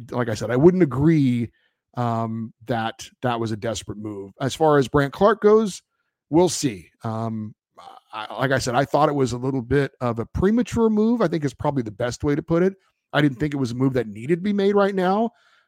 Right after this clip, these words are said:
I think, uh, that the Kings should have, should have given the new shuffling of the lines at the forwards, uh, for the forwards, giving it a little more time to see how that worked out. And then if you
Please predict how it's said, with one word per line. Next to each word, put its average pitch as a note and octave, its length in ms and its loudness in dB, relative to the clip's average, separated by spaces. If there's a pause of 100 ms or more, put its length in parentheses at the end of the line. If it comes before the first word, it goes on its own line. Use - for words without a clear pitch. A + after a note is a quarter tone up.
I C3+ 120 0
think, D3 540 -4
uh, B2+ 320 -2
that B2+ 260 -4
the B2 80 -4
Kings C3 360 -4
should B2 120 -2
have, A#2 100 -4
should C#3 140 0
have A#2+ 120 -2
given B2 260 2
the A#2+ 80 -2
new B2 360 0 (500)
shuffling C#3 460 0
of A#2+ 120 -2
the A#2 100 -6
lines B2+ 640 -4
at C3 140 -6
the - 80 -12
forwards, F3+ 800 2
uh, B2 200 -4
for B2 100 -12
the B2+ 60 -8
forwards, F3+ 680 2
giving E3+ 200 2
it D#3+ 80 0
a E3 60 2
little E3 180 0
more E3 180 2
time D#3+ 300 -6
to C3+ 60 -6
see D#3+ 260 -6
how C3 140 -2
that C3 240 -2
worked E3+ 240 0
out. F3 160 4
And B2+ 100 -4
then C#3 140 -4
if A#2+ 100 -8
you B2 100 -10